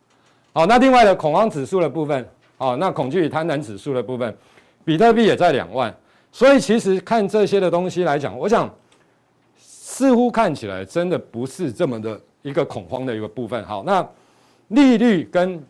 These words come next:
未来的升息跟通膨的数字，C R B的指数来讲，今年涨十七趴，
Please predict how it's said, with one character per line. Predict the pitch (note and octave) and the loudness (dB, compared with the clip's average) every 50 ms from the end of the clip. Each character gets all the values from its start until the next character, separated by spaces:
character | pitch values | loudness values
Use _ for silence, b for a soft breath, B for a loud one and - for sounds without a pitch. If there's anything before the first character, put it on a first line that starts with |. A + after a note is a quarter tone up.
| _ | _
未 | - A3+ A#3 G#3 | 2 4 4 4
来 | F3 D3 C#3 | 4 2 0
的 | C#3+ C#3+ | 0 -4
升 | C#3+ - F3+ F3+ F#3+ | -2 -2 -4 -2 -2
息 | F3 - - A2+ A2+ | -4 -6 -8 -10 -10
跟 | A2+ D3 D#3+ D#3+ | -8 -8 -8 -6
通 | C3+ E3 E3+ D3+ | -6 -6 -6 -6
膨 | C3+ A#2 | -8 -10
的 | B2 A2+ | -10 -14
数 | - - C#3 C3 | -12 -10 -10 -10
字 | - C3+ B2 A2 - b b b b b b b b b b b _ _ _ _ _ _ _ | -8 -8 -10 -10 -10 b b b b b b b b b b b _ _ _ _ _ _ _
，C | _ - - A#3+ C4 | _ -6 0 2 4
R | B3 A#3+ | 6 6
B | A#3 B3 B3 | 6 4 4
的 | A3+ G3 | 4 4
指 | - - C3 B2 | 2 -2 -8 -8
数 | - - F#3+ | -4 -2 0
来 | E3+ D3 D3+ | 0 0 0
讲， | C3+ C#3 A#2 F#2+ | 0 -4 -6 -6
今 | F#2 - A3 A#3 | -6 -2 0 0
年 | A3 F3+ D#3+ D#3 | 2 0 0 -2
涨 | C#3 A2+ G2 | -4 -8 -8
十 | F#2 - C3+ | -10 -14 -16
七 | G#2+ - D3+ D3 C#3 | -12 -8 -8 -6 -4
趴， | C#3+ C#3+ B2+ C#3 | -4 -4 -4 -6